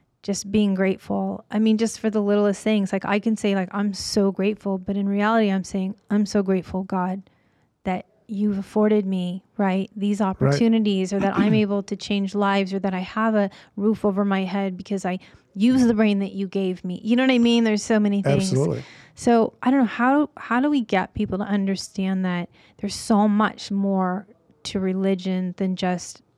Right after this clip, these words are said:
Speaker 1: Bible, like that faithfulness? Can you help me?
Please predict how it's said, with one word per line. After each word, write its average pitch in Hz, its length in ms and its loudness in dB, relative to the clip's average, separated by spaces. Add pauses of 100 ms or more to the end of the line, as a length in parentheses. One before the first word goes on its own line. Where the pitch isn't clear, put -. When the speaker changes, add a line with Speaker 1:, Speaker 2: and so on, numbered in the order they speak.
(260)
Speaker 1:
Bible, 180 560 -4
like 208 160 -2
that - 140 -2
faithfulness? - 1000 -6 (680)
Can 214 140 -4
you 190 40 0
help 180 220 -2
me? 185 180 -4